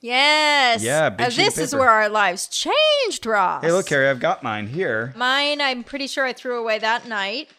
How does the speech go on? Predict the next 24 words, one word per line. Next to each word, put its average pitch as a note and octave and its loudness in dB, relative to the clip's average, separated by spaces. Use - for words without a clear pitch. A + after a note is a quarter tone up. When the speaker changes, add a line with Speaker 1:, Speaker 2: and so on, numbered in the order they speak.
Speaker 2:
That B2+ -2
was C3+ -4
a C3 0
good B2 -4
call. A#2+ -2
<laughs> - -20
I C3 -14
have D3 -4
Speaker 1:
Okay, C4+ 4
so B3 -2
Ross B3 6
is E4 -6
holding C4+ 2
it C4 -2
up. G3 2
It's C4 2
probably B3+ 4
what? F#3 0
Speaker 2:
Two B2+ -6
feet B2+ -8
by G#2 -4
three G#2 -10
feet. G#2+ -12
Speaker 1:
And A3+ -2